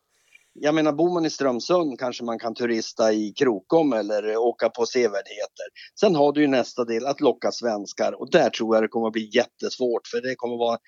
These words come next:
nästan trehundra kommuner nu som står i startblocken för att, eh, komma igång efter pandemin här och, och göra sitt bästa. Sen den tredje, det är att locka hit internationella människor.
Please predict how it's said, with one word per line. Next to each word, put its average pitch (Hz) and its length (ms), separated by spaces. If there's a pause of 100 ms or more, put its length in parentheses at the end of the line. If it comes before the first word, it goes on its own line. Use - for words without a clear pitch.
(240)
nästan 139 360
trehundra 120 560
kommuner 113 520 (120)
nu 110 60
som 104 180
står 107 300
i 95 40
startblocken 107 840
för 104 60 (160)
att, 104 360
eh, 98 40 (260)
komma 107 260
igång 104 280
efter 98 240
pandemin 98 640
här 92 180
och, 92 340
och 92 440
göra 98 280
sitt - 180 (320)
bästa. - 340 (360)
Sen 190 180
den 185 100
tredje, 135 420
det 139 140
är 202 60
att 135 140
locka 117 240
hit 110 280
internationella 101 1200
människor. 92 520